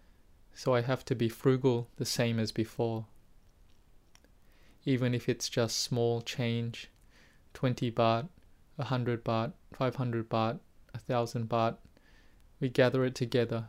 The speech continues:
to build the chedi. And the new road going up to the Chedi,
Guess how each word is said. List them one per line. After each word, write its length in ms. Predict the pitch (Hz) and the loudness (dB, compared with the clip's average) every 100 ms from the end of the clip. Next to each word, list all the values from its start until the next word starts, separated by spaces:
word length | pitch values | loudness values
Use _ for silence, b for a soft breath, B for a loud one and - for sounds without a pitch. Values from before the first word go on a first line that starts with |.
| - | -8
to 80 | |
build 480 | 113 - 117 113 110 - | -4 0 2 0 -4 -8
the 100 | 120 | -6
chedi. 460 | 117 123 113 113 113 - _ - b b b b - | -4 -4 -2 -2 -4 -12 _ -20 b b b b -4
And 160 | 120 | 0
the 60 | 117 | 0
new 180 | 117 117 | 0 0
road 360 | 117 117 117 - | 2 2 2 2
going 280 | 120 113 | 2 2
up 180 | 113 127 | -2 -4
to 100 | - | -6
the 120 | 117 113 | -4 -4
Chedi, 440 | - 120 110 110 | -2 0 0 -2